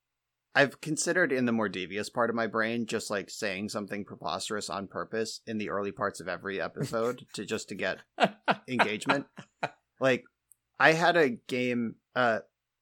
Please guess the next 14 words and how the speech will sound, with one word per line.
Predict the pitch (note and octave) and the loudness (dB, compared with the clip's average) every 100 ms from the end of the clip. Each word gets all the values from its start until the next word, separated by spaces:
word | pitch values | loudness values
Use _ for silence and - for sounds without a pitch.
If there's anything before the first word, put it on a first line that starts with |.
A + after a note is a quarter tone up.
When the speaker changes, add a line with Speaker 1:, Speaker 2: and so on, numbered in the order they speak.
| - | -4
Speaker 1:
the | B2 A#2+ - - | 0 0 -2 -10
Yorion | G#2 C3 C#3 C#3 C3 B2 G#2 | -2 2 4 4 4 2 -2
Zoo | - F#2 G#2+ A2+ A2+ | -6 -8 -4 -2 0
deck | G#2 F#2+ G2+ - | 0 0 0 -2
that | A2 | -2
I | G2 | -2
posted | A#2+ G#2 - G2+ | -4 -6 -6 -6
last | F#2+ G2 - | -2 -4 -4
week. | G#2+ F#2+ G2 _ _ _ _ - | -6 -6 -8 _ _ _ _ 0
There | B2 | 4
was, | A#2+ A#2 G#2+ - - | 4 4 0 -6 -4
like, | A2 G2+ - | -2 -2 -4
my | B2 B2 | 2 2
opponent, | A#2 C#3+ D#3+ D3+ | 4 4 4 2